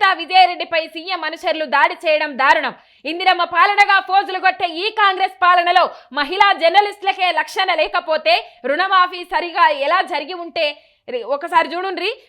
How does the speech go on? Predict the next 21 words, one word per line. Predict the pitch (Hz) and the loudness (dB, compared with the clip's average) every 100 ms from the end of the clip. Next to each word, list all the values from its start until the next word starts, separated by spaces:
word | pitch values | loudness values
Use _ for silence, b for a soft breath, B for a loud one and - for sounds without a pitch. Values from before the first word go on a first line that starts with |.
| 247 | -2
మహిళా | 285 339 440 | 0 4 4
జర్నలిస్టులకే | 415 359 392 415 392 381 381 359 | 6 4 4 2 0 -4 4 4
రక్షణ | 330 - 370 | 4 0 2
లేకపోతే | 320 302 349 349 349 339 | 4 2 0 -2 0 2
ఎలా? | 302 320 453 B B - | 6 6 6 B B -4
రుణమాఫీ | 285 392 415 403 392 381 | 0 2 6 6 4 -4
సరిగా | 339 359 381 392 | -4 0 4 4
జరిగి | 294 320 392 | 4 2 2
ఉంటే | 403 339 330 381 | -2 -4 2 2
సీఎంకు | 277 - _ 339 403 415 403 | 2 -8 _ -2 0 0 0
అంత | 339 370 427 | 0 0 -4
భయం | 359 320 415 415 | 0 0 0 -2
ఎందుకు? | 415 - 311 - _ | -6 -10 -12 -14 _
అవు | 311 427 | 2 2
మరి, | 440 403 349 _ _ | 0 -2 -4 _ _
బాజాప్తా | 220 320 440 392 427 453 466 440 | 0 4 4 6 2 4 4 4
నువ్వు | 415 | 0
రుణమాఫీ | 370 370 453 440 427 427 | -2 2 2 6 4 2
అందరికీ | 427 359 403 466 415 370 | -2 4 4 4 0 2
చేసి | 370 349 453 | 4 4 2
ఉంటే | 392 359 381 403 440 | -6 -4 2 4 2